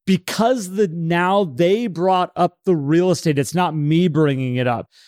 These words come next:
I don't need to wait for them to bring it up again in a sim-, a simple conversation. Be like, "Ah, I can jump on it again. Like, ah, I got my opportunity." It's done. They brought it up. It's a much bigger picture, a much bigger game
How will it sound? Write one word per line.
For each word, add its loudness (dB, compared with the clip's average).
I 0
don't -6
need -2
to 2
wait -2
for -4
them 2
to 2
bring 0
it 0
up -2
again 2
in 2
a 2
sim-, -2
a 0
simple -2
conversation. -2
Be 2
like, -4
"Ah, 0
I 0
can -2
jump 0
on -2
it -4
again. -2
Like, -6
ah, 2
I -2
got -2
my 0
opportunity." 0
It's 0
done. -4
They 2
brought 0
it 2
up. -4
It's -2
a 2
much -2
bigger 0
picture, -2
a 0
much -2
bigger 0
game 0